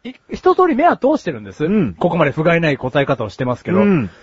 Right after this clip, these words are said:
Speaker 1: ただ、これに関しては、
Speaker 2: うん。
Speaker 1: 出てないと思いますけど、
Speaker 2: <laughs>
Speaker 1: あの、なんかかすると思うんですよ。僕、読んでますから、脳内で。
Speaker 2: はいはいはい。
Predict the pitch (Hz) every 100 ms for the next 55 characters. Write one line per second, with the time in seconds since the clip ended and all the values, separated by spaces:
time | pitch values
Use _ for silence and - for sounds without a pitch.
0 | - - 311 262 226 110 - 220 330 403
1 | 415 320 330 - 120 110 113 143 160 104
2 | - 208 370 480 214 220 392 539 - -
3 | 139 165 143 139 139 - 127 123 - -
4 | - - - - 175 185 175 170 226 285
5 | - - 262 - 605 605 - 220 202 180
6 | 160 147 113 107 180 180 165 175 214 214
7 | 285 247 170 147 - 123 127 165 180 151
8 | 117 107 123 123 120 110 98